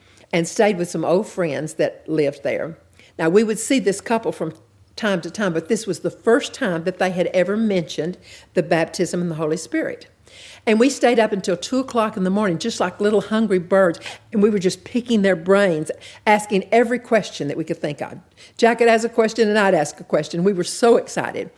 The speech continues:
And I kept thinking that night, "Could this possibly be the answer that I've been looking for?" And so the next day, we went as far as Conroe, Texas. Jack had a canning meeting. He was on the board of directors of this canning Conroe,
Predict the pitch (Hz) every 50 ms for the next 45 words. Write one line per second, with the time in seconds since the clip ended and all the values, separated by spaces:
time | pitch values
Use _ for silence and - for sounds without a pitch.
0 | _ _ _ - - - - - 190 190 185 202 202 - 269 240 - - - 247
1 | 233 226 226 190 170 170 156 - - 180 156 - - - - 196 170 - 240 240
2 | 240 - - - - - 254 262 254 254 - 214 180 - 165 165 170 175 - -
3 | 170 185 185 170 202 - - 185 165 - - - 147 147 - 151 143 143 147 156
4 | 151 151 147 147 147 143 127 135 - - - - - - - _ _ _ _ _
5 | _ _ - - 156 - 196 175 165 175 170 175 175 196 220 214 - - - 226
6 | 175 160 170 185 196 202 - _ _ - - - - 214 220 202 208 208 190 175
7 | 180 - - 220 208 196 180 - - 185 180 170 175 - - - 262 262 240 208
8 | 156 117 - - 185 151 - - - 139 156 180 - - _ _ _ _ _ _
9 | _ - - _ _ _ 180 214 208 214 226 233 220 185 180 180 - - 240 247
10 | 233 214 185 160 160 160 156 151 131 143 170 185 185 - _ _ _ _ _ _
11 | _ _ _ _ _ _ _ _ _ _ _ - - - - _ 214 202 190 185
12 | 196 185 165 160 156 147 165 185 208 233 208 196 - 214 196 180 - - - 165
13 | 156 185 151 156 170 160 - - - 214 202 190 175 170 170 - - 214 202 185
14 | 165 147 135 131 131 -